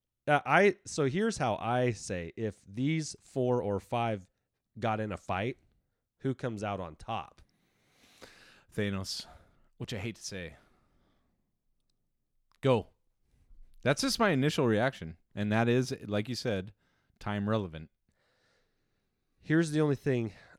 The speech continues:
Speaker 1: I ha-, would push back against that. Um, does he have the gauntlet?
Speaker 2: If he doesn't have the gauntlet, then Sa-, Sauron?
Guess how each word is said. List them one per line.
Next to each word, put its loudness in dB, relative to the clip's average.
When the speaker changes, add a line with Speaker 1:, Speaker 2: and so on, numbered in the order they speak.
Speaker 1:
I 0
ha-, -2
would -6
push -4
back -4
against -10
that. -12
Um, -4
does -2
he -4
have -4
the -8
gauntlet? -6
Speaker 2:
If -2
he 2
doesn't 6
have -2
the -4
gauntlet, -4
then -4
Sa-, -6
Sauron? -4